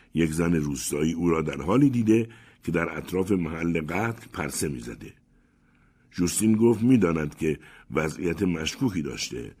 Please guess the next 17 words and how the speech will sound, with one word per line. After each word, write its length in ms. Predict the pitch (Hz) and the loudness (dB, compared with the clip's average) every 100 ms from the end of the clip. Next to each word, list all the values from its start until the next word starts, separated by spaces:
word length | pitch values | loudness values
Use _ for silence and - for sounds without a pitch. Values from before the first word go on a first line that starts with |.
| _ - | _ -6
اما 220 | 82 90 | 0 0
بیگناه 580 | 82 76 73 82 107 76 | 0 -4 -4 2 2 2
است. 380 | 53 - - _ _ _ _ _ _ - | -6 -16 -20 _ _ _ _ _ _ -2
درباره 400 | 82 85 85 104 | 0 4 4 4
اینکه 460 | 117 117 - 117 104 - - - | 4 2 2 2 0 -10 -20 -4
گردن‌آویز 880 | 90 92 87 87 87 85 139 117 - - - - | 2 2 4 2 2 2 4 2 0 -16 -20 -6
چطور 340 | - 131 135 | 0 4 4
سر 220 | 113 117 | 2 0
از 220 | 98 92 78 | 0 0 -2
جیب 180 | 92 | -2
لباس 420 | 87 87 80 82 82 | 0 -2 -4 -4 -4
او 140 | 82 | -4
درآورده، 680 | 78 82 80 78 82 117 135 - - _ | -4 -6 -6 -4 -2 -2 -4 -12 -20 _
ژوستین 460 | - 92 - 107 131 | -2 -2 0 -2 0
هیچ 300 | 113 170 - | 0 0 0
توضیحی 400 | 101 85 85 90 | 0 0 0 -4
نداشت 460 | 78 64 57 57 | -4 -8 -12 -14